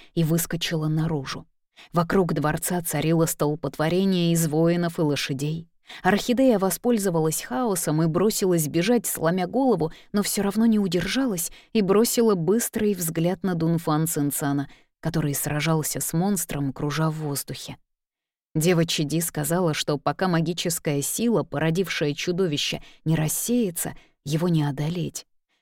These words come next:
Пока что монстр бился с Дунфан Цинцаном на равных. Почуяв приближение потока смертоносной энергии,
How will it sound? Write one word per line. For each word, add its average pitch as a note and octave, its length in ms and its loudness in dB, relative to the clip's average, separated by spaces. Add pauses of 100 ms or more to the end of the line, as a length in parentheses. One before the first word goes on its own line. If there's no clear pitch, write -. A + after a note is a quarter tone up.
(160)
Пока G3 320 0
что - 320 -2 (200)
монстр G#3+ 500 4
бился E3+ 460 0
с C#3+ 80 -2
Дунфан D#3 480 0
Цинцаном E3 640 0
на E3 140 2
равных. E3 440 -6 (960)
Почуяв F#3 540 2
приближение F#3 720 4
потока E3 400 0
смертоносной D#3 880 0
энергии, E3+ 520 2